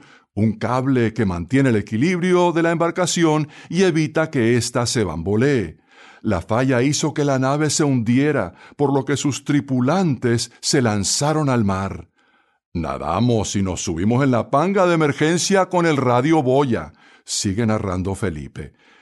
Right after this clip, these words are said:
El radio boya es un aparato que emite señales y está conectado por una frecuencia con otra embarcación.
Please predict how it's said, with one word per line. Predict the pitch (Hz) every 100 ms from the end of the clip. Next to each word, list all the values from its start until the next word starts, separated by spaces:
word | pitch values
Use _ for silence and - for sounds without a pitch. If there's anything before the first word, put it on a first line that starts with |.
| _ -
El | 95
radio | 87 98 151 170
boya | 151 180 175 151 170
es | -
un | 190
aparato | 180 170 131 127 165 165
que | 143
emite | 135 147 156
señales | 151 127 123 135 143 147 147
y |
está | 127 123
conectado | 147 139 123 127 123 131
por | 117
una | 117 139
frecuencia | 160 160 160 135 117 147 143
con | 113 85
otra | 82 101
embarcación. | 104 90 87 110 110 156 170 104 92